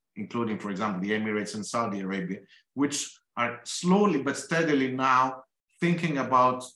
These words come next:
transforming this strategic relationship, which was based on security, as a matter of fact, in the beginning,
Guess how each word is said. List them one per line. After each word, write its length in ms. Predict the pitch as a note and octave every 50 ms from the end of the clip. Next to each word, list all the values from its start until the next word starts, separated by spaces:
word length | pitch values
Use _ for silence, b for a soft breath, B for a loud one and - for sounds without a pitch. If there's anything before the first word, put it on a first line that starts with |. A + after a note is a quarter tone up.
| _ -
transforming 560 | C#3+ B2+ B2 - - E3+ F3 D#3 C#3+ C#3 A#2+
this 180 | C3 B2+ - -
strategic 640 | - C#3 B2+ C3 - E3 E3 E3 D3 C#3+ C#3 C3+
relationship, 600 | B2+ C3 B2 B2 C3 C3 - C3 A#2 - B2+ B2 A2+
which 200 | A#2 A#2 G2+ - A2
was 180 | A2+ A#2+ A2+ -
based 360 | - C#3 C#3 C#3 C3 - - B2
on 240 | A#2 A2 G#2+ - - -
security, 640 | - - A2+ - - - F3+ G3+ F#3 C#3+ F2+ -
as 100 | G#2+ F#2+
a 80 | G#2 G2
matter 220 | G2+ G#2 G2+ F#2
of 80 | F#2+ -
fact, 340 | - - G2+ F#2 - - A2+
in 80 | A2
the 80 | F#2+ G#2+
beginning, 400 | G#2+ A2 A2+ D3+ C#3 A#2 G#2+